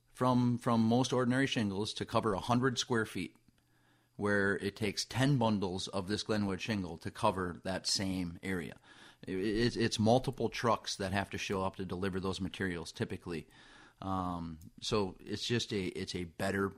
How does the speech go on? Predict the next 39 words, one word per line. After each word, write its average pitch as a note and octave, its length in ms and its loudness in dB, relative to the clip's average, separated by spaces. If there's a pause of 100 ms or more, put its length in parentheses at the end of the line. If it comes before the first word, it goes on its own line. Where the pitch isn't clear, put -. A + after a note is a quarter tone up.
(200)
built F#2+ 280 -2 (220)
shingle. F2+ 520 -2 (100)
And F#2+ 480 -2 (300)
the G#2 80 -2
unfortunate A#2+ 540 0
part G2 220 0
is G#2 240 -2
it, G2 240 -2
it's F#2+ 120 -4
been G2 200 0
discontinued. G2+ 640 0
Now, C#3 120 0
I F3+ 80 0
know G3+ 180 0
there's F#3+ 180 2
some F#3 100 2
scuttlebutt E3 600 6 (440)
on D3 120 4
the D3 80 6
back D3+ 260 8
end D3 180 6
with C3 160 4
the, C3 300 6
the A#2+ 100 4
manufacturers C3 640 6
out A#2+ 160 6
there A#2+ 140 2
that A2+ 80 2
they A2 120 4
might A#2 240 6
bring A#2+ 200 6
this A2 140 2
one G2+ 160 0
back, A2+ 340 0
but, F#2+ 200 -2
but F#2 160 -2
we A2 140 4
sourced A2+ 400 2
enough G2 400 0